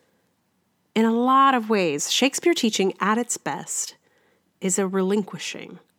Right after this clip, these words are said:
of control. This is very difficult for a lot of teachers and directors, especially when they're expected to deliver a polished product of a performance.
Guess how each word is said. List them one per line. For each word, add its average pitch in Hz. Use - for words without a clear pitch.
of -
control. -
This 220
is 233
very 160
difficult 147
for 165
a 165
lot 160
of 156
teachers 156
and 160
directors, 160
especially 214
when 180
they're 175
expected 170
to 180
deliver 160
a 165
polished 160
product -
of 165
a 175
performance. -